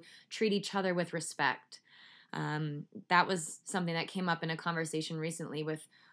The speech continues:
my loved one who just exited a,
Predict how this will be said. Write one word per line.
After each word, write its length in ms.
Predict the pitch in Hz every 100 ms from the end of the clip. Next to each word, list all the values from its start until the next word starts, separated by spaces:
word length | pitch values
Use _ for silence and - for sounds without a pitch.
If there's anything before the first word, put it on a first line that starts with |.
| -
my 240 | - 185
loved 300 | 220 180 170
one 260 | 160 156 151
who 160 | 170 180
just 280 | 170 156 -
exited 600 | 165 160 160 156 151 151 -
a, 460 | 160 151 151 143